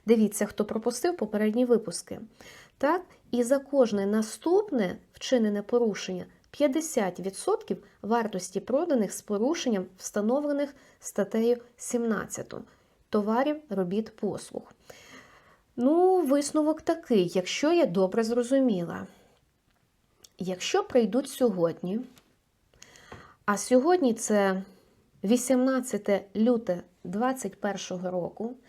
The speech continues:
і буде виявлено, що, е, сам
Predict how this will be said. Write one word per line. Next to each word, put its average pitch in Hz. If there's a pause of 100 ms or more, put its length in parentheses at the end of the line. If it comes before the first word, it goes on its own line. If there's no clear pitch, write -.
(460)
і 226
буде 330
виявлено, 233 (260)
що, 208 (120)
е, 190 (1080)
сам 269